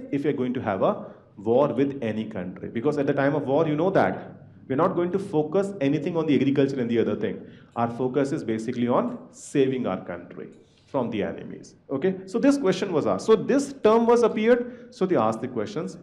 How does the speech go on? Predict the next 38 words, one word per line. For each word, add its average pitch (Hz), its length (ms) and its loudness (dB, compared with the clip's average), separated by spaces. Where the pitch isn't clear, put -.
in 123 380 -8
news. 98 200 -10
So 202 200 2
it 196 180 6
will 269 140 4
take 202 260 4
time, 165 180 4
like 156 160 0
one 135 140 0
or 160 60 2
two 160 160 0
minutes 156 260 2
it 147 100 -2
will 143 120 -6
take 139 160 -2
to 131 80 0
answer 120 160 -2
this 131 160 -8
question, 143 320 -6
because 165 320 4
you 123 140 -2
need 127 200 -4
to 165 220 0
at 110 220 -4
least 143 400 -4
study 131 580 -2
all 110 200 -4
the 120 100 -4
four 117 340 -4
options. - 440 -16
Okay, 151 360 -2
now 180 120 8
when 214 140 8
you 277 100 4
see 233 160 2
the 254 80 4
third 202 320 6
question, 117 420 -2